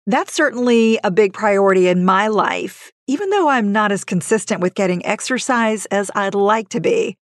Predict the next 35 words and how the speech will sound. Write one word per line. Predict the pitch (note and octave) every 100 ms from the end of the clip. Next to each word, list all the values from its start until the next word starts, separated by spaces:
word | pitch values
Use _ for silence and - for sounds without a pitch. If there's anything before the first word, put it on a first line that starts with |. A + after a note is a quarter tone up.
| - - -
I | G3 G3 G3+
actually | G#3 - A3+ G3
just | A3 -
ordered | G#3 A3 F3+
a |
stand-up | - - G3+ A3 A3+ G#3 F3
desk, | D3+ G3 F3+ - - - _ -
so | A#3
I | B3 C4+
plan | - E4 F4
on | C#4 C4
sitting | A#3 - C4+ C#4 B3+
less, | F#3+ F#3+ G3 - - - _ _
much | F3 G3+ G#3 -
less, | C3+ - - - - _ -
starting | - A3+ G#3+ F3 F3
very | G#3+ G3+
soon. | F#3 - G#3+ F3 - F3+ _ _ - -
Interestingly, | - D4+ G4 - A3 F3+ F#3 F#3 F#3 F#3 F#3
there | B3+ C#4
are |
studies | B3 - A#3 A3+ G3+
that | G3+
have | F#3+
shown | - G3+ F#3
strong | F#3 A3 F#3+ F#3+
connections | A3+ G3 A3 - G3 -
between | G3+ - A#3+ A#3
our | - G#3+
health | - F#3 G#3+ -
and | F#3
our | F#3+
wealth. | G3 D#4 E3+ - - _ _ _ _
For | - C4
instance, | A#3+ - B3 A3 -